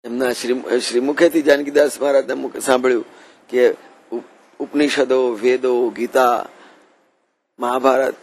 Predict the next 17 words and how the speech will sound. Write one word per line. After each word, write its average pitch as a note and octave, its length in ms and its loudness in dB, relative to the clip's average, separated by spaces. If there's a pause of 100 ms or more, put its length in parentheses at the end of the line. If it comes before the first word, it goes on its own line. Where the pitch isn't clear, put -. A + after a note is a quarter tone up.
(120)
રામાયણ B2+ 380 -2
બધું D3 600 4
જ - 180 -14
આની D3 220 2
અંદર A#2 320 -6
છે. - 200 -12 (1600)
હવે B2 120 -10
કહો, - 180 -12 (2250)
આપણે A#2 240 -2
ક્યાં E3+ 280 4
આગળ D#3+ 260 0
બીજે C#3 220 -2
બાર, C3 260 0
બાર B2+ 280 -2
ફાંફા A#2+ 300 -6
મારવા B2 320 0
જવાનું? A#2 440 -4